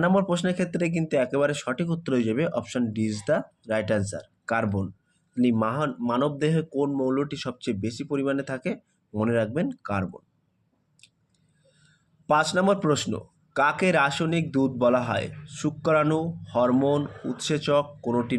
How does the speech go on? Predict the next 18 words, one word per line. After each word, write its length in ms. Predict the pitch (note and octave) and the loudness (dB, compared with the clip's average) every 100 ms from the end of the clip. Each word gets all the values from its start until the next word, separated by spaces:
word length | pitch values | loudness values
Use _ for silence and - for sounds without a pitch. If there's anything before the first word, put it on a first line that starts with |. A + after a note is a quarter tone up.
| G#2+ | 0
নয়। 180 | F#2 - - - _ _ _ - | -2 -8 -20 -20 _ _ _ -2
পাঁচ 160 | C#3+ D3 | 0 2
নম্বর 180 | E3+ F3+ E3 | 2 2 2
প্রশ্নের 280 | E3 E3+ E3+ | -2 -2 -2
ক্ষেত্রে 240 | E3 E3 E3 | -2 -2 -2
কিন্তু 180 | D#3+ D3 B2+ | 0 0 2
একেবারে 260 | D3 D3 D3 | 2 2 0
সঠিক 260 | C#3 D#3 D3+ | -6 -4 -4
উত্তর 160 | D3 C#3 | -2 2
হয়ে 120 | B2+ | 4
যাবে 140 | B2 C#3+ A#2 | 4 2 0
option 240 | - D3 C3 A2 | -2 -4 -4 0
B 20 | A#2 | 0
is 60 | A2 - | 0 0
the 80 | D3 - - - G#2+ | -2 -2 -8 -10 -2
right 200 | G#2+ G#2 G#2 | -2 0 0
answer, 260 | G2 - - - - - - - | -2 -6 -10 -14 -14 -14 -8 2
হরমোন। 360 | B2 A#2 G2+ | 4 4 2